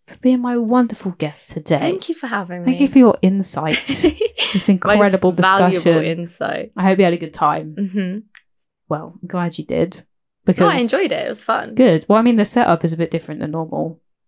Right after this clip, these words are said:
Speaker 2: No,
Speaker 1: Or if
Speaker 2: yeah,
Speaker 1: you,
Speaker 2: it's
Speaker 1: you
Speaker 2: very,
Speaker 1: know.
Speaker 2: like, I feel very, like, professional.
Speaker 1: Yeah.
Speaker 2: 'Cause most of the time, like, in our previous vlogs, it has just been like this.
Speaker 1: Yeah, we're just, like, holding a little camera,
Speaker 2: <laughs>
Speaker 1: talking to
Speaker 2: No
Speaker 1: the camera.
Speaker 2: microphone.
Speaker 1: I love how confident we got with those eventually, 'cause we were just sat in, like, the study room at school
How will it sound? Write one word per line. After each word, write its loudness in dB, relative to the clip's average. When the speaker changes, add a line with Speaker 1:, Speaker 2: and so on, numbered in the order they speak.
Speaker 2:
No, 4
Speaker 1:
Or 2
if 0
Speaker 2:
yeah, 4
Speaker 1:
you, -4
Speaker 2:
it's -4
Speaker 1:
you -6
Speaker 2:
very, 2
Speaker 1:
know. -6
Speaker 2:
like, 2
I 2
feel -2
very, 0
like, 0
professional. -8
Speaker 1:
Yeah. 0
Speaker 2:
'Cause 2
most 4
of -2
the -8
time, 2
like, 0
in -2
our 0
previous -6
vlogs, 2
it -10
has -10
just -16
been -8
like -20
this. -20
Speaker 1:
Yeah, -6
we're -10
just, -14
like, -2
holding 0
a 2
little -2
camera, -4
Speaker 2:
<laughs> -10
Speaker 1:
talking -4
to 2
Speaker 2:
No 6
Speaker 1:
the 6
camera. 2
Speaker 2:
microphone. -10
Speaker 1:
I 4
love 0
how 2
confident -4
we -8
got -6
with -6
those -8
eventually, -8
'cause -10
we -2
were -2
just -8
sat -4
in, -10
like, -10
the -6
study -8
room -8
at -12
school -8